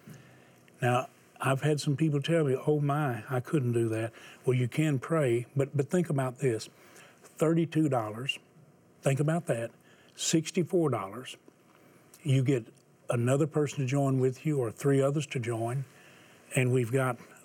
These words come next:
another person we can rescue with the resources necessary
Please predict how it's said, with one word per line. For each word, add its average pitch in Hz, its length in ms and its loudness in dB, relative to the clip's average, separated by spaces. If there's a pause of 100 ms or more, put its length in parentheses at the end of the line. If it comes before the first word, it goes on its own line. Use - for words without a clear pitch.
(120)
another 131 340 2
person 139 480 -2
we 123 60 -2
can 131 180 -2
rescue 147 580 -4 (160)
with 147 140 0
the 147 100 0
resources 156 720 0
necessary 156 680 -6